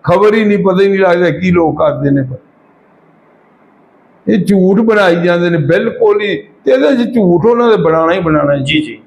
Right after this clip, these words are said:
Speaker 1: ਹਾਂਜੀ।
Speaker 2: ਭਾਈ ਸਾਹਿਬ, ਸਵਾਲ ਕਰਦੇ ਹਾਂ ਵੀ ਭਾਈ ਅੰਮ੍ਰਿਤਪਾਲ ਐਮ ਪੀ ਸਾਹਿਬ ਜਿਹੜੇ ਹੈਗੇ ਨੇ ਖਡੂਰ ਸਾਹਿਬ ਦੇ,
Speaker 1: ਹੂੰ।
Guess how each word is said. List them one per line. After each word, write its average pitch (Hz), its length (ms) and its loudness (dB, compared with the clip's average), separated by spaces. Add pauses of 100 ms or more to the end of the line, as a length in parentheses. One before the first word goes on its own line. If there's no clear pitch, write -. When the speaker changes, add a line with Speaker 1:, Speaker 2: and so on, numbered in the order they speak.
(220)
Speaker 1:
ਹਾਂਜੀ। 131 240 -2 (180)
Speaker 2:
ਭਾਈ 202 140 -2
ਸਾਹਿਬ, 233 200 0
ਸਵਾਲ 220 300 0
ਕਰਦੇ 175 280 -2
ਹਾਂ 170 200 -2
ਵੀ 196 400 -4
ਭਾਈ 190 260 0
ਅੰਮ੍ਰਿਤਪਾਲ 202 680 -2
ਐਮ 170 300 -4
ਪੀ 196 100 -10
ਸਾਹਿਬ 180 240 -2
ਜਿਹੜੇ 180 180 0
ਹੈਗੇ 151 240 -2
ਨੇ 151 140 0
ਖਡੂਰ 151 220 -2
ਸਾਹਿਬ 147 300 -2
ਦੇ, - 60 -16
Speaker 1:
ਹੂੰ। 127 540 -8